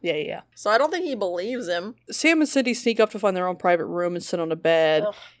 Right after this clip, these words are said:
Speaker 1: And
Speaker 2: Ugh.
Speaker 1: Sam's extremely nervous. He turns on a little clock radio for some music. He asks if he can kiss Cindy, and we were like, "Bravo, another child doing con-,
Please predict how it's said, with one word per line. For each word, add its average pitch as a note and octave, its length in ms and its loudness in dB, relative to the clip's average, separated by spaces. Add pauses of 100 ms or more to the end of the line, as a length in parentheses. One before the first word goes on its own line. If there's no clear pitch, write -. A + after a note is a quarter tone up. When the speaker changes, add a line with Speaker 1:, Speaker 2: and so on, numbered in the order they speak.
(120)
Speaker 1:
And E3+ 140 0
Speaker 2:
Ugh. D#3+ 40 -4
Speaker 1:
Sam's A3 520 4
extremely F3 440 -4
nervous. F#3 580 0
He F3+ 100 -8
turns F3+ 360 -8
on E3+ 160 -2
a E3+ 60 -4
little D#3+ 180 0
clock F#3 440 -2
radio F#3 420 0
for F3+ 160 -6
some E3+ 240 -8
music. F3 640 -2
He G#3+ 180 -4
asks G#3+ 440 -2
if G#3 100 -4
he G3+ 100 -10
can F#3 140 -10
kiss G#3+ 320 -2
Cindy, G3+ 440 -4
and F#3 80 -8
we F3 100 -4
were F3 100 -6
like, E3+ 260 -2
"Bravo, F#3 580 4
another F3 380 0
child F3 460 -2
doing E3+ 180 -4
con-, E3+ 220 -12